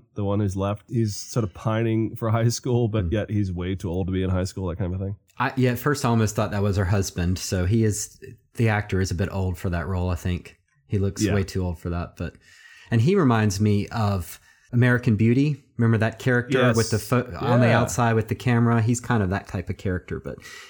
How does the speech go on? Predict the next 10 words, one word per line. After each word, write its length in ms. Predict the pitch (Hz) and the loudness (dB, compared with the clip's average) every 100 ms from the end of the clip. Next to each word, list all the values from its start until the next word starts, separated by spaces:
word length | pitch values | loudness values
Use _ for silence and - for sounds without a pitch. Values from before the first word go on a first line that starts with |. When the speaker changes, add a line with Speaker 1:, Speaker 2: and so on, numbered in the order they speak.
| - | -2
Speaker 2:
yeah, 80 | 185 | 2
really 260 | 131 214 | 6 4
Speaker 1:
Very 140 | 101 131 | 4 4
Speaker 2:
clever, 260 | 139 90 76 | 4 2 -4
Speaker 1:
much. 180 | - - | -10 -2
Speaker 2:
very 200 | 123 139 | 2 2
clever 480 | 139 127 117 110 104 | 0 0 2 0 -2
sh-, 200 | - - | -8 -6
uh, 140 | 104 104 | -4 -2
show. 360 | - 123 120 | 0 2 2